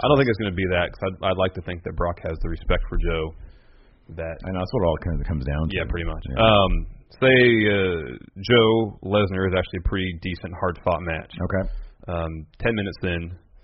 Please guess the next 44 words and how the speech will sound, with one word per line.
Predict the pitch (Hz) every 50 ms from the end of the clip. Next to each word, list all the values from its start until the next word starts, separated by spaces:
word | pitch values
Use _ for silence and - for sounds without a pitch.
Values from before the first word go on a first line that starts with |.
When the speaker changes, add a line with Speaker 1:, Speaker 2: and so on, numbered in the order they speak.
| - - - - - - -
Speaker 1:
uh, | 87 82 80 80 80 80 82 - 90 -
Braun | - 107 110 110 95
Strowman | - - 110 104 95 90
comes | - 92 90 82 82 85
out, | 82 82 - - _ _
lays | - - 95 95 101 92 85 85
both | 92 90 87
of | - 90 -
them | 82
out. | 80 76 - - -
Speaker 2:
Okay. | 90 92 - 98 76 65 - _ _ _ _
Speaker 1:
Just | - 92 82 - - _ _ _ _ _ _ _ _ _ _ -
destroys | - - - 110 104 92 90 85
everybody. | 92 87 87 80 82 78 78 78 82 80 78
Speaker 2:
Okay. | - 82 78 76 - - _ _ _ -
Speaker 1:
Uh, | - 92 85 82 82 80
Joe | 78 82 110 139 160 160 143
is | 113
the | - -
first | 127 120 - -
one | 117 104
to | 92
kinda | - 110 104 104
come | - - 104 101 -
to, | - 98 95 95 95 92 - -
gets | 98 - -
the | -
pin | 92 - 104 92
on | 95 98
Lesnar. | 95 98 95 87 95 92 87 -
He's | 104 101 87
your | 87 90 - -
champion. | 104 98 87 - 90 82 78 - _ _ _ -
Speaker 2:
Oh, | 82
wow. | 82 76 73 71 69 - - - - 71
Nice. | 71 71 67 -
Speaker 1:
Because | - - - 107 95 87 85 80 - - - - - _ _ _ _ _ _ - _ _
Lesnar | 101 110 123 131 117 120 113 104 95 -
Strowman | - - 127 120 110 95 87 85
doesn't | 107 107 98 92 85
need | 101 110 95
the | 92 85
belt | 87 87 85 82 - 90
at | 87 -